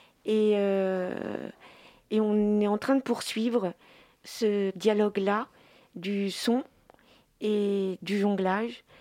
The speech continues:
comment, euh, ils peuvent dialoguer et moi me faire transformer aussi ma manière d'aller capter les choses et elle aussi de parler,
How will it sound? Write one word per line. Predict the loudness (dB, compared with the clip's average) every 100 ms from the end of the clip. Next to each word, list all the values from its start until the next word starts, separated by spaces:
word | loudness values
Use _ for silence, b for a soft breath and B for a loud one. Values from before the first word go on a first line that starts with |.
| b b -4
comment, | 0 4 4 4 4
euh, | 2 0 -2
ils | -10 -10
peuvent | -4 -2 -2 -8
dialoguer | 0 2 4 2 2 0 -2 B B B B -4
et | -2 -2 _ _ -4
moi | 2 4 6
me | 4
faire | 2 0
transformer | -2 -6 -4 -2 2 2
aussi | 0 -2 -2
ma | 0
manière | 2 2 4 2 2 -2 B B B B B
d'aller | -2 -2
capter | -2 -6 -4
les | -4 -4
choses | -2 -2 -2 -6 -14 B B B 0
et | 4
elle | 4 4 2
aussi | -2 -4 -6 -6 _ B B B
de | 0 0
parler, | 2 0 2 0